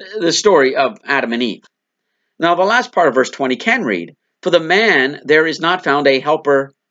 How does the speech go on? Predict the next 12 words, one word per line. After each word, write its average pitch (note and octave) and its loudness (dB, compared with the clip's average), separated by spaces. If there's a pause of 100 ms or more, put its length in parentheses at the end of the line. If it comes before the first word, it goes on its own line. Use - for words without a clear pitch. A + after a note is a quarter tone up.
(100)
like G3+ -2
him." G#2+ -8 (800)
And E3+ 0
then G3+ -2
we C#3 2
read C3 0
that D#3 -2
Eve G#3 -4
is D3 -2
created B2+ -2
to E3 -6 (320)
complement, D3 -2